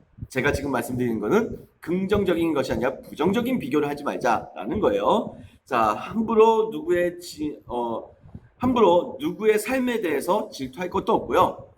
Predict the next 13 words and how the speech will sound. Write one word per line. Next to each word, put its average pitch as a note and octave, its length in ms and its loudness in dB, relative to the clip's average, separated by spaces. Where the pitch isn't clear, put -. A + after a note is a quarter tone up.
또 G3+ 160 -4
누가 E3 220 -2
나를 F3 260 0
질투한다고 C#3+ 580 -4
해서 A2+ 220 -6
내가 G#2+ 240 -8
거기에 G#2+ 500 -8
크게 - 640 -4
내가 C#3+ 300 -4
반응할 B2 400 -4
이유도 A2+ 640 0
없다라는 B2 560 -2
거, - 240 -8